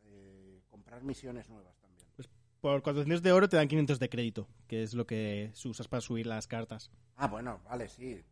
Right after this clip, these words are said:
Speaker 1: puedes comprar crédito, pero
Speaker 2: Claro, por eso que digo, si no quieres comprarte
Speaker 1: Esto es,
Speaker 2: variantes
Speaker 1: estoy en un punto en que ahora mismo el crédito y el oro me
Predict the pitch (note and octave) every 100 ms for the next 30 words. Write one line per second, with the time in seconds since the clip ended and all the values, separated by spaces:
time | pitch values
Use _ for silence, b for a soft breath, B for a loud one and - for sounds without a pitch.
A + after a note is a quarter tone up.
0 | _ - - G#2+ A#2 A2 A2+ A#2 B2 B2
1 | _ F2+ - - - - A2 F#2+ G2+ A#2+
2 | A2 A#2 B2 A#2+ C3 B2+ C3+ D3 D3+ D#3
3 | C#3 C3+ D3+ D#3+ D#3 D3 E3 G#3+ D3+ D#3+
4 | E3 D#3+ F3+ F#3 E3 C#3 C3 B2+ A2+ G2
5 | G2+ F#2+ _ - _ C3+ B2+ A2 G2+ F#2+
6 | F2+ - _ _ - - - - C#3+ A3
7 | G3 A#2 F#2 F#2 F#2+